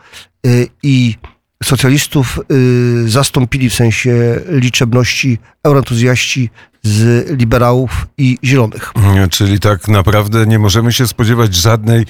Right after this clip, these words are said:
Speaker 2: rewolucji w Europie.
Speaker 1: E, rewolucji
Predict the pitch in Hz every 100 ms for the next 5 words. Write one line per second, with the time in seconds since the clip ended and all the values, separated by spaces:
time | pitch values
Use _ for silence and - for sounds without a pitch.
0 | - - 110 117 131 143 135 101 - 92
1 | 95 95 90 82 85 76 - - - -
2 | - 170 160 156 160 - - - - -
3 | - - - - - - - - - 151
4 | 160 156 185 - - 156 147 143 143